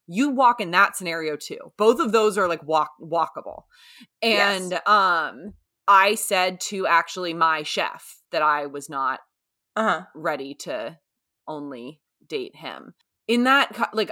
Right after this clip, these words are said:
Speaker 1: I, I think that's why it fade-, it, he pretty much, like, faded me after that, which is totally fair,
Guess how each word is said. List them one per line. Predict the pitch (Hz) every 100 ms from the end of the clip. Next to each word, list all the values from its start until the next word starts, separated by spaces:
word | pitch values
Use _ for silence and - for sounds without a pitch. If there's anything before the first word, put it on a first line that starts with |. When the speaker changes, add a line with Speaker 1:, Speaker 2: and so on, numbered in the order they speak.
| -
Speaker 1:
I, | 208
I | 208 220
think | 262
that's | 233 196 160
why | 175 175
it | 165 143 151 -
fade-, | 165 156 165
it, | 180 -
he | 190 - 254
pretty | - 254
much, | 220 190
like, | 175
faded | - - 165 170 196
me | 208 240 247 247 -
after | 226 233 254 254
that, | 254 254 233
which | 220
is | 175
totally | - 160 175 175
fair, | - - 107 117 185 240 277